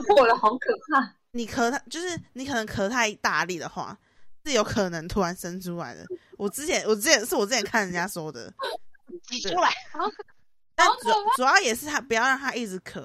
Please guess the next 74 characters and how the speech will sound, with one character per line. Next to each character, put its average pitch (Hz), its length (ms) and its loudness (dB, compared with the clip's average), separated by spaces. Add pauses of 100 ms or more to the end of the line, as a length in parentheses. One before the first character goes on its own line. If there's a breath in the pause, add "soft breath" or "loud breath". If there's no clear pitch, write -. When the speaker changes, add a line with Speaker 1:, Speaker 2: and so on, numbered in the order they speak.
Speaker 2:
啦， 131 200 -16
可 214 100 -10
是 247 60 -4
他 302 140 0
就 330 120 -4
变 302 220 -6
成 233 200 -8
说 240 120 -8
他 247 180 -2
得 170 260 -10 (460)
一 226 180 -4
直 - 20 -10
吃 202 320 -8
止 151 260 -14
咳 - 280 -16
的， - 140 -16
可 226 120 -10
是 320 140 -8 (300 soft breath)
他 277 140 -2
又 294 80 0
怕 302 200 2
吃 254 200 -6
太 254 160 0
多 220 140 -2
这 214 100 -6
种 165 220 -8
药 170 220 -4
物 170 140 -6
会 190 120 -6
对 175 160 -6
小 143 160 -12
朋 170 100 -16
友 139 100 -16
不 135 200 -20
好， - 240 -20 (680)
然 165 160 -6
后 175 120 -6 (240)
就 185 120 -10 (240)
又 - 100 -2
很 - 80 0
Speaker 3:
但 - 0 -
他 - 140 -2
还 330 100 0
是 294 240 -14
继 269 120 -14
续 - 160 -8
喉 240 180 -2
咙 220 140 -14
瘙 226 140 -6 (160)
痒。 - 180 -16 (680)
Speaker 2:
他 262 80 0
就 285 80 -4
是 302 100 -2
也， 214 180 -2 (240)
喉 214 160 2
咙 214 140 2
会 262 80 -4
咳 180 340 -6
嗽 185 200 -6
啊， 151 280 -6
然 170 140 -2
后 202 60 -2
他 208 120 0
就 208 200 -6
是 208 100 -10
目 240 240 -6
前 185 180 -6
是 220 120 -10
先 214 200 -6
以 170 80 -10
吃 175 320 -10
中 165 280 -10
药 160 180 -6
为 87 180 -14